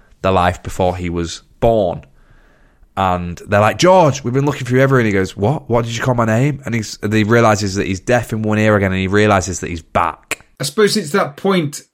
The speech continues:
Speaker 2: also that he went all the way to definitely wanting to kill himself, to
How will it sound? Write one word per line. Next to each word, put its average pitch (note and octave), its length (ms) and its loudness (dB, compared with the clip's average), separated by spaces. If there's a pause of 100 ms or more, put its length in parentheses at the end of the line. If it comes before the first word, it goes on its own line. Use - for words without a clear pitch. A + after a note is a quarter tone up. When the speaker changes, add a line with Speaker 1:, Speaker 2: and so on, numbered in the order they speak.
(160)
Speaker 2:
also D3+ 400 0
that A2 300 -2
he C3 160 -2
went A#2 580 0 (520)
all E3 400 2
the E3+ 120 0
way D3 320 2
to A#2+ 200 -6
definitely C#3+ 580 -4
wanting A2+ 340 -4
to G#2+ 100 -10
kill A2+ 220 -4
himself, E2+ 680 -10 (840)
to C#3+ 120 -6